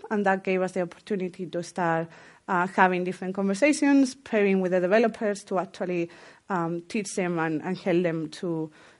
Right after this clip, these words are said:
to write those tests. Uh, we weren't hundred percent successful, uh, there were some people who really didn't, didn't like this approach, but, um, what we got was people who were really motivated to this,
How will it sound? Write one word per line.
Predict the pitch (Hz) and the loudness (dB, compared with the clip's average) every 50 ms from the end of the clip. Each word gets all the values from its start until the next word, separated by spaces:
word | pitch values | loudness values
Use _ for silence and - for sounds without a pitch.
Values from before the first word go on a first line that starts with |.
| _ _ | _ _
to | - 202 | -2 2
write | 175 175 160 156 | 4 4 4 2
those | 151 156 156 - | 0 -4 -4 -6
tests. | - 151 - - - - - - - _ _ - | -8 -10 -8 -10 -12 -12 -14 -16 -18 _ _ -2
Uh, | 196 185 185 185 196 | 0 0 0 2 4
we | 233 262 | 4 6
weren't | 262 285 277 269 269 262 254 240 226 - - - - | 8 8 8 10 10 8 8 8 6 2 -8 0 2
hundred | 262 240 240 240 254 - | 4 4 4 4 0 0
percent | - 247 226 - 240 226 | -2 -2 0 2 2 2
successful, | - 247 - - 254 254 254 - - 359 392 381 370 - - - - - - - _ _ - | 0 -2 0 2 2 0 2 0 0 2 2 0 -2 -4 -12 -20 -20 -20 -20 -20 _ _ -4
uh, | 240 202 202 196 | 0 2 2 2
there | 196 196 196 190 | 4 2 2 2
were | 196 190 185 | 2 0 -2
some | - 208 196 190 | -2 -6 -6 -4
people | 196 202 196 202 185 | -6 -6 -4 -4 -4
who | 185 - 190 180 175 170 190 - | -4 -4 -4 -4 -4 -6 -6 -6
really | 202 196 185 185 185 | -4 -2 0 0 0
didn't, | 185 190 175 180 175 175 - - | 0 0 0 0 -2 -4 -6 -6
didn't | - 202 180 180 180 | -4 -4 -2 0 0
like | 185 180 180 | 0 0 0
this | 180 185 | -2 -4
approach, | - 196 - 302 370 359 - - - _ | -4 0 2 2 2 2 -2 -8 -2 _
but, | - 220 208 196 185 - - - - | 6 6 8 6 4 0 -6 -4 0
um, | 208 196 190 185 190 185 185 180 180 180 175 170 - _ - - - - - - - - _ _ _ _ _ _ _ - - | 0 2 2 2 2 0 0 0 -2 -2 -4 -8 -14 _ -20 -20 -20 -20 -20 -20 -20 -20 _ _ _ _ _ _ _ -2 2
what | 220 208 | 2 2
we | 196 208 240 247 | 4 4 2 2
got | 214 202 - 226 233 269 370 - | 2 2 4 6 6 6 4 4
was | 254 214 202 - | 0 -2 -4 -4
people | - - 226 214 - 208 208 196 | -6 -6 -6 -4 -4 -4 -4 -4
who | - 214 | -4 -4
were | 185 190 196 190 | 2 4 4 4
really | 185 175 196 214 226 226 | 4 2 0 2 2 2
motivated | 214 208 202 202 202 190 190 190 190 - 214 - | 2 0 -2 -4 -2 0 0 0 0 -4 -8 -8
to | - 196 | -4 -2
this, | 202 277 359 370 - - - | 0 0 0 -2 -4 -10 -16